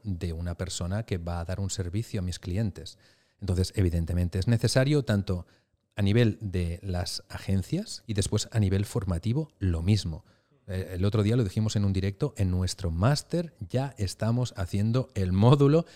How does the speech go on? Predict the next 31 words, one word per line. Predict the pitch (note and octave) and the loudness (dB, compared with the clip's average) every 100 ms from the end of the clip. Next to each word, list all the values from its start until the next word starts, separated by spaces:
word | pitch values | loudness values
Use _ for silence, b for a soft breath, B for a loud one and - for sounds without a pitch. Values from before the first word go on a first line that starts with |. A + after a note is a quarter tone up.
| B B | B B
de | A2+ | 4
inteligencia | A2+ G#2+ G2 A#2 A#2 | 4 2 2 0 0
artificial | D3 - - C3+ C#3+ C3 - B B | -2 -2 -2 2 2 0 -4 B B
porque, | G#2 G2+ - F#2+ - _ | -4 -2 -2 -4 -6 _
¿por | - F2+ F2 | -4 -2 -2
qué | - G#2 | 2 4
no? | G#2 A#3+ - - | 6 4 2 -8
Si | - | 0
lo | G#2+ | 0
estamos | B2 C#3+ | 2 2
haciendo | C#3 D3+ C3 | 4 4 4
en | B2 | 4
la | A#2 | 4
agencia, | C3 C#3 - G3 - | 2 2 2 0 0
¿cómo | - C3+ | 4 6
no | D#3 C3 | 6 6
lo | B2+ A#2+ | 4 4
vamos | B2 A2 G#2+ | 4 2 2
a | G#2+ | 2
enseñar | G2+ - G2+ G2+ F#2+ - B B | 2 2 2 2 0 -8 B B
a | G#2+ | -2
la | G2+ F#2 | 0 0
gente | A#2 A2 G2+ | 2 2 0
que | G2 F#2+ | -4 -2
queremos | G2 G2 - | 0 -2 -2
formar | F#2+ G2 F#2+ | -2 0 0
dentro | F#2+ G#2+ F#2+ | 0 0 0
del | F#2 | 0
mundo | G2+ F#2 | 2 2
laboral, | E2+ D#2+ B2 A2 - | -2 -2 -2 -2 -4
¿no? | A2+ | -10